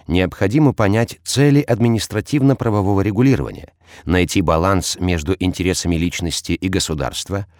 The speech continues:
а с другой стороны, разобраться в обилии административно-правовых норм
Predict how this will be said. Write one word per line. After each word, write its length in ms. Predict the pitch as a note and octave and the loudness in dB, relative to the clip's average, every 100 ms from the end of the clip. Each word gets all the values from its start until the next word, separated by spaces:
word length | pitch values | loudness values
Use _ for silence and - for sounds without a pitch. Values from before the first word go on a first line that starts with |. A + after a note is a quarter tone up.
| - - - | -20 -12 -4
а 100 | F2 | -4
с 100 | D#2 | 0
другой 320 | F#2+ A2+ D3 | 0 2 0
стороны, 480 | - D2 A1+ G1+ - _ - - | -2 -6 -6 -10 -16 _ -20 -2
разобраться 800 | F2+ G#2 B2 D3 D#3 - C#3 C#3 | 0 2 2 2 0 0 0 0
в 120 | G2+ | 2
обилии 440 | B2 G#2+ D#3+ D3 D3+ | 0 2 2 4 2
административно-правовых 1300 | B2 A2+ A#2+ G#2 G#2+ G#2+ C#3+ B2+ A#2+ G#2+ G2+ G2+ F#2+ | 2 0 0 0 -6 -2 2 2 0 0 0 0 0
норм 340 | A#2 A2+ A#1 | 2 2 0